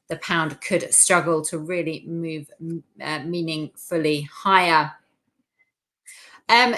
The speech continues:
just looking at what else we've got going on. So I said we've got Japanese household spending. That's expected to fall, uh,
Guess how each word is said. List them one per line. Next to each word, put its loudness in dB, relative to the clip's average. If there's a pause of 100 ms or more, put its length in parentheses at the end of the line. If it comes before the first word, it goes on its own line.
(120)
just 0
looking -4
at -2
what -6
else -6
we've -14
got -4
going 0
on. -4
So -6
I -2
said -8
we've -10
got -2
Japanese -6
household -6
spending. 2
That's -6
expected -6
to -12
fall, -4
uh, -12